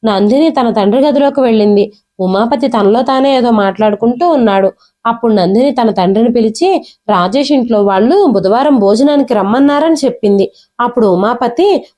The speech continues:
వాళ్ళు ఒప్పుకున్నందుకు రెండు చేతులు పైకెత్తి దేవునికి నమస్కారం చేశాడు. బుధవారం ఉదయం కొత్త బట్టలు వేసుకున్న తర్వాత తండ్రిని టాక్సీలో ఎక్కించేందుకు ఇద్దరు వ్యక్తుల సహాయం తీసుకుంది నందిని.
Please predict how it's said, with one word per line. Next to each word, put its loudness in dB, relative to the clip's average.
వాళ్ళు 2
ఒప్పుకున్నందుకు 0
రెండు 0
చేతులు 0
పైకెత్తి -2
దేవునికి 0
నమస్కారం -2
చేశాడు. 0
బుధవారం 0
ఉదయం 0
కొత్త -6
బట్టలు 0
వేసుకున్న 0
తర్వాత -2
తండ్రిని 0
టాక్సీలో 0
ఎక్కించేందుకు 0
ఇద్దరు 0
వ్యక్తుల 0
సహాయం 0
తీసుకుంది 0
నందిని. 0